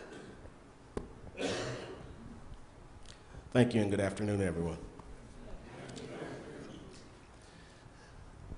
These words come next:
Many of you may or may not know, but I'm a former police officer. I retired in March of, uh, twenty thirteen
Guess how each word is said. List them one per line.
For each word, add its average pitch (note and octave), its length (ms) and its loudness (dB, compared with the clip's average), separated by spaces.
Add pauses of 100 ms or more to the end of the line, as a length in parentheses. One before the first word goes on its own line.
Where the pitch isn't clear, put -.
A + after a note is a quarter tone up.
(720)
Many C#3 200 12
of B2 100 12
you B2+ 120 12
may B2 360 12
or A2 60 8
may G#2 180 10
not G2+ 200 8
know, F#2+ 400 8
but G2 80 8
I'm G#2 100 6
a G2+ 40 4
former G#2 420 6 (240)
police G#2+ 320 6
officer. F#2 360 4
I F2+ 80 6
retired F#2+ 600 6 (240)
in F2+ 300 2 (360)
March G#2 480 2 (100)
of, F#2+ 220 2
uh, F2+ 200 2 (420)
twenty G#2+ 320 2
thirteen G#2 580 2